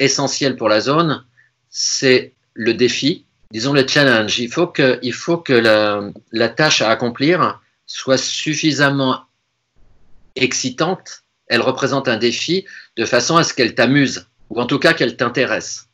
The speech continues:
Il faut que tu comprennes une chose, c'est que la concentration, ça marche avec l'intérêt. C'est un état de concentration ultime et un état interne, euh, émotionnel, euh,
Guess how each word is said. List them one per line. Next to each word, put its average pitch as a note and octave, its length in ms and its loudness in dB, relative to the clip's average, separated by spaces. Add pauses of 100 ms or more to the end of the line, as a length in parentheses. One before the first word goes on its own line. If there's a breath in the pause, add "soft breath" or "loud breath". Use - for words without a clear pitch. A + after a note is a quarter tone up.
(120)
Il E2+ 100 -10
faut - 160 -8
que - 100 -20
tu A#2 120 -8
comprennes C#3 580 -2
une A#2 200 -2
chose, E3 300 -2
c'est - 220 -4
que A2+ 420 2 (800 loud breath)
la A#2 140 2
concentration, C3 640 -2
ça A2 180 -2
marche A#2+ 240 0
avec G#2 240 -2
l'intérêt. F#2 480 -6
C'est A#2 80 2
un G#2+ 100 0
état A2+ 220 0
de - 60 -12
concentration A2 600 -4
ultime F2+ 440 -4 (640)
et F#2+ 100 -2
un F#2+ 120 0
état G2 260 0
interne, A2+ 380 2
euh, F#2 260 0
émotionnel, G2+ 840 0 (400 loud breath)
euh, F2 500 -4